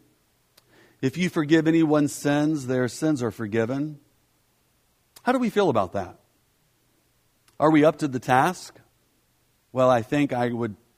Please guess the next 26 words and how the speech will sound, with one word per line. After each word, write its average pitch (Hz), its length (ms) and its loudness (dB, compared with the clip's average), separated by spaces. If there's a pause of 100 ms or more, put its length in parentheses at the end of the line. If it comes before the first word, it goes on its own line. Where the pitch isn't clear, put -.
probably 131 600 0
say, 127 480 0
and 110 160 -2
I 107 120 -6
think 127 260 -6
you 123 100 -2
would 110 100 -4
agree, 123 500 -2
that 113 200 -6
of 110 140 -12
course 117 320 -8
we're 107 120 -6
not. 110 480 0 (760)
The 131 80 -2
verse 147 240 2
continues, 131 720 2
"If 135 240 0
you 131 260 0
do 120 200 -2
not 139 360 2
forgive 131 560 2
them, 120 340 0
they 120 380 0 (280)
are 123 180 2
not 117 200 -2
forgiven." 104 600 -2